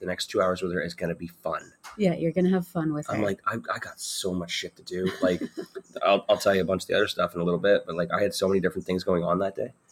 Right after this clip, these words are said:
Speaker 1: And, like, I, I normally between five and seven, I'm, I'm responding to other emails, whatever things I got going on. So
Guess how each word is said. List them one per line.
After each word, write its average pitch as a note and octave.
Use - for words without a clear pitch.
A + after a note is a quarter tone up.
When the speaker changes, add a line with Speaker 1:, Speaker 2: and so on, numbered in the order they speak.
Speaker 1:
And, F2+
like, F2
I, -
I F#2+
normally G2+
between F#2
five F2
and F#2
seven, F#2
I'm, F2+
I'm F2
responding F2+
to E2+
other E2+
emails, G2
whatever F2+
things F2+
I F2
got E2
going D#2+
on. G2
So -